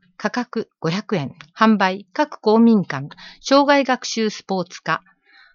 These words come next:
二月十五日に市内小学校の児童を対象とする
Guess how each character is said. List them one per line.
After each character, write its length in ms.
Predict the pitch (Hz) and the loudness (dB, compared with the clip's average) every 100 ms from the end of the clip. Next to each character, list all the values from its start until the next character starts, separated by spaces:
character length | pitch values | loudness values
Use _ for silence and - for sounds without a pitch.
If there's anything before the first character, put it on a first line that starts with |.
| - | 0
二 100 | 226 | 4
月 280 | 285 302 277 | 4 2 -2
十 200 | 302 320 | 0 2
五 100 | 269 | 4
日 300 | 220 190 170 | 4 2 -4
に 160 | 156 175 | -4 -4
市 160 | - | 0
内 200 | 330 285 | 2 4
小 200 | - 220 | 2 2
学 220 | 226 247 | 2 0
校 220 | - 190 165 | -2 -4 -4
の 120 | 147 | -4
児 140 | 220 | -2
童 160 | 214 190 | 0 0
を 100 | 156 | -2
対 220 | 165 190 | -8 -8
象 240 | - 190 | -8 -8
と 100 | 180 | -8
す 180 | 175 - | -10 -8
る 160 | 165 | -8